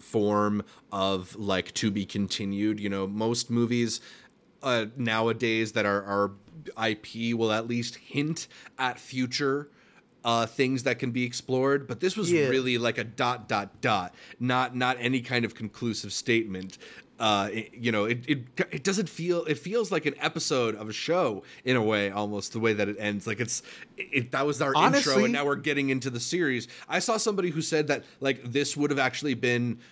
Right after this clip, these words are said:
Speaker 1: the best starting point for their, uh, Warner Brothers Dark Universe, and, like, that
Speaker 2: Easily.
Speaker 1: would make
Speaker 2: Again
Speaker 1: sense to me, 'cause it feels like we're starting something,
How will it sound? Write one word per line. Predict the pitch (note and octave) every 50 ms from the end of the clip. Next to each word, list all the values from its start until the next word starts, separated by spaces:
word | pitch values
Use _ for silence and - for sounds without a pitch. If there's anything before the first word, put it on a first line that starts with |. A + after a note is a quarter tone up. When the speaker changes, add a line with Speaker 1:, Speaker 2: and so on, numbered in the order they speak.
| - -
Speaker 1:
the | A2+ A2 B2+
best | A#2 G2 - A#2+ A#2+ B2 - - - - - - _ _
starting | - - - - B2+ B2 C3 C3+ B2+
point | B2 D3 D3 C#3+ D3 D3 -
for | - - B2+ A#2+ A#2 A#2 A2 G#2+ G#2 F#2+ - - - - -
their, | A#2 B2+ A#2 A2 G#2+ G#2+ G#2 - D3
uh, | B2+ A#2 A#2+ B2
Warner | A#2 C3 B2+ B2 B2
Brothers | A#2+ B2+ B2 A#2+ A#2+ A#2 A#2 G#2+ G#2
Dark | G2+ A#2 A2 A2+ G#2+ -
Universe, | G#2+ G#2 G#2+ A#2 B2 B2+ C#3+ E3 G#3 - - - - - - - - -
and, | D3+ D#3
like, | D#3+ D#3
that | G3+ G#3 A3+ A3+
Speaker 2:
Easily. | F3 F#3 F3 D3+ D3 B2+
Speaker 1:
would | B2+ G3
make | G3+ G#3 G3+
Speaker 2:
Again | D#3+ F3 F#3+
Speaker 1:
sense | G3+ A3 G#3 -
to | F#3+
me, | D3+ C3 B2+
'cause | B2+ F3 E3 F3
it | C#3
feels | - D#3+ D#3 D#3 -
like | F3 E3 E3+
we're | F3 E3+
starting | E3+ - - D#3 D#3+ E3+ F3 F3 E3
something, | - F3+ E3 D#3+ F3 E3+ E3 D#3+ D#3